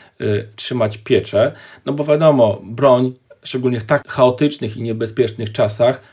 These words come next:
zawsze może posłużyć do tego, żeby a to wyrównamy rachunki, a to, mm, a to spróbujemy zdobyć władzę.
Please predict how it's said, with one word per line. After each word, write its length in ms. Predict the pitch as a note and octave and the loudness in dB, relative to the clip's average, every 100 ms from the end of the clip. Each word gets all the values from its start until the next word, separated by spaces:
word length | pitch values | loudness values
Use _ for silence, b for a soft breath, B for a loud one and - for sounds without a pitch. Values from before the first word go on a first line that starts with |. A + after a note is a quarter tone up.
| b - | b -4
zawsze 380 | F#3+ F#3 C3 | -2 -2 -4
może 360 | B2 A#2 A#2 A2 | -4 -4 -4 -4
posłużyć 580 | A2 G#2 A#2 A2 A2 A2 | -6 -10 -6 -4 -4 -4
do 140 | G#2+ | -6
tego, 320 | G#2+ G2+ G2+ | -4 -4 -2
żeby 400 | G2 G#2 F#2+ G2+ G2+ B B | -2 -4 -2 -4 -4 B B
a 100 | - | -8
to 140 | - G2 | -6 -8
wyrównamy 500 | - - G#2 G#2+ C3+ | -4 -2 -2 0 0
rachunki, 520 | E3 A3 F#3+ - B2+ | -2 0 -2 -2 -6
a 100 | - | -6
to, 280 | - - A2 B B B - | -4 -4 -4 B B B -10
mm, 220 | G2+ G2 | -8 -6
a 80 | - | -6
to 240 | A2 G#2+ - | -4 -4 -6
spróbujemy 560 | - - G#2+ A2 A2 A#2 | -10 -6 -2 0 0 0
zdobyć 300 | A#2 C#3+ E3 | -2 -2 -2
władzę. 640 | F3+ G#3+ E3+ C#3+ C#3 B2 | 2 4 4 2 2 2